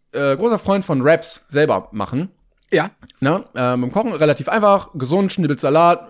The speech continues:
Speaker 1: vielleicht bisschen Hähnchen oder, äh, Hack oder irgendwie Tofu oder Lachs oder irgendwie sowas. Alles rein, rollen, fertig. So.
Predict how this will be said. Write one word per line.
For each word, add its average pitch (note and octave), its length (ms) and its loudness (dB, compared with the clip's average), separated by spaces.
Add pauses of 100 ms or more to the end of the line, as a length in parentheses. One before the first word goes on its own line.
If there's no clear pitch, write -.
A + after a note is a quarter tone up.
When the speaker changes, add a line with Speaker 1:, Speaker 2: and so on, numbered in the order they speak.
(100)
Speaker 1:
vielleicht B2 240 -4
bisschen B2 200 -8
Hähnchen D3+ 500 -2
oder, A2 560 -2
äh, G#2+ 40 -6
Hack E3 240 -4
oder G#2 420 -4
irgendwie G#2 240 -14
Tofu F3+ 340 -4
oder C#3 220 0
Lachs C#3+ 300 -4
oder B2+ 140 -6
irgendwie C3 180 -4
sowas. C3+ 280 0 (760)
Alles F#3 260 4
rein, F3+ 440 4
rollen, D#3 380 6
fertig. - 420 -6 (160)
So. A#2 160 -8